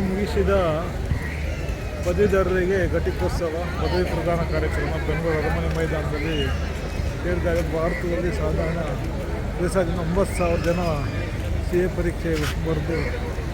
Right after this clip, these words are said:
ಯಶಸ್ವಿಯಾಗಿದ್ದಾರೆ. ಅದರಲ್ಲಿ ಕರ್ನಾಟಕದವರು ಒಂಬೈನೂರು ಮಂದಿ ಇದ್ದಾರೆ. ಒಂಬೈನೂರು ಮಂದಿ ಕನ್ನಡಿಗರಿಗೆ, ಕರ್ನಾಟಕದವರಿಗೆ ಬೆಂಗಳೂರು ಅರಮನೆ ಮೈದಾನದಲ್ಲಿ ಘಟಿಕೋತ್ಸವ ನಡೆಯಿತು. ಈ ಘಟಿಕೋತ್ಸವಕ್ಕೆ ಆಗಮಿಸಿದ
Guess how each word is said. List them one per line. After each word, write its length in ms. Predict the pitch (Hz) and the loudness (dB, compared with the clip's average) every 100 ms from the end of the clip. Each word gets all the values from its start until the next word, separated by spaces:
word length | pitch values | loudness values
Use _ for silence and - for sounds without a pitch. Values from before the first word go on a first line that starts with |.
| - - - 170 | -2 -4 -2 -2
ಯಶಸ್ವಿಯಾಗಿದ್ದಾರೆ. 840 | - 185 - 175 160 151 147 170 175 | 0 0 2 2 2 2 0 0 -2
ಅದರಲ್ಲಿ 300 | 165 170 180 156 - - - | -2 -2 -2 -2 -2 -4 -2
ಕರ್ನಾಟಕದವರು 640 | 160 170 180 175 160 165 165 - - - - - - - - - 165 | -2 0 0 0 0 0 -2 -2 -4 -6 -6 -4 -4 -4 -4 -4 -2
ಒಂಬೈನೂರು 460 | 170 185 180 175 160 | 0 0 0 0 -2
ಮಂದಿ 200 | 160 160 151 | -2 -2 0
ಇದ್ದಾರೆ. 240 | 143 170 170 - | 0 -2 -2 -4
ಒಂಬೈನೂರು 440 | 143 165 170 170 156 | -2 -2 -2 -2 -2
ಮಂದಿ 220 | 156 156 156 147 - - 160 | 0 0 0 -2 -4 -4 -2
ಕನ್ನಡಿಗರಿಗೆ, 580 | 165 160 156 151 151 147 127 139 | 0 0 0 0 0 0 -2 -2
ಕರ್ನಾಟಕದವರಿಗೆ 720 | 147 160 147 143 143 165 170 185 - - - - - - - | -2 0 -2 0 0 0 0 0 -2 -4 -4 -4 -4 -4 -2
ಬೆಂಗಳೂರು 260 | 165 180 160 | -2 0 0
ಅರಮನೆ 340 | 160 170 170 165 | 0 0 0 0
ಮೈದಾನದಲ್ಲಿ 560 | 165 170 165 165 160 156 | 0 2 2 0 0 0
ಘಟಿಕೋತ್ಸವ 480 | 151 - 165 - 160 151 | 0 0 -2 0 0 0
ನಡೆಯಿತು. 320 | 147 147 170 - - - 156 | -2 -2 -2 -2 -2 -2 0
ಈ 60 | 156 | 0
ಘಟಿಕೋತ್ಸವಕ್ಕೆ 760 | 165 196 196 196 - 185 - 165 170 | 2 4 4 0 0 -2 0 0 2
ಆಗಮಿಸಿದ 420 | 180 180 147 | 2 0 0